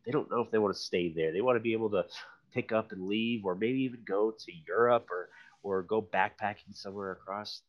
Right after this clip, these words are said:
the country. And this is more common than not nowadays, which is so shocking, because if you look back at other generations, you look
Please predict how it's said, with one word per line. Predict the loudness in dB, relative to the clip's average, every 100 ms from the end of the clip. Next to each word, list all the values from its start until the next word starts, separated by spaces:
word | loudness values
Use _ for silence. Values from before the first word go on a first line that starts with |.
| -18
the | -18 -16 -10
country. | -10 -10 -16 -20 _ _ -20 -16 -6
And | -2 -2 -4 -10 _ _ _ _ -4
this | -2 -2 -4
is | -6 -6 -14 -20 _ _ _ _ _ _
more | -14 -10 -10
common | -4 0 2 2 0
than | 0 2
not | 8 8 8 2
nowadays, | 0 2 2 0 -4
which | -4 -6 -6 -14 -18 -20 -20 _ _ _ -16
is | -12
so | -8 -10
shocking, | -2 0 0 -2 -6 -6
because | -12 -4 -4 -4 -10
if | -12 -8
you | 0
look | 0 4
back | 6 6 8
at | 6
other | 6
generations, | 0 -2 0 -2 -4 -8 -16 -18 -16
you | -8
look | -8